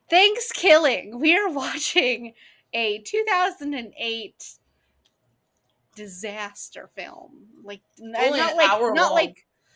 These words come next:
Speaker 1: a, not like a weather disaster film, but, like, this is a disaster. People put money and effort into this, and I can't tell you why. But the movie's
Speaker 2: It's got
Speaker 1: called
Speaker 2: five hundred and twelve, uh,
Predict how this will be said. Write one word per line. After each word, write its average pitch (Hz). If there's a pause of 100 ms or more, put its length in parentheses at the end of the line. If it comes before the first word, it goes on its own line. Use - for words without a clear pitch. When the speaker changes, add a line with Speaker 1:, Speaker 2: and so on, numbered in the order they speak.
(140)
Speaker 1:
a, -
not 403
like 440 (140)
a -
weather 269
disaster 226
film, 233
but, 226
like, 233
this 320
is 214
a 202 (220)
disaster. -
People 254 (100)
put 233
money 226
and 190
effort 233
into 214
this, 220
and -
I 208 (180)
can't -
tell 208
you 233
why. 240 (680)
But 285
the 311
movie's 403
Speaker 2:
It's 392
got 302
Speaker 1:
called 320
Speaker 2:
five 285
hundred 302
and 262
twelve, 233 (160)
uh, 175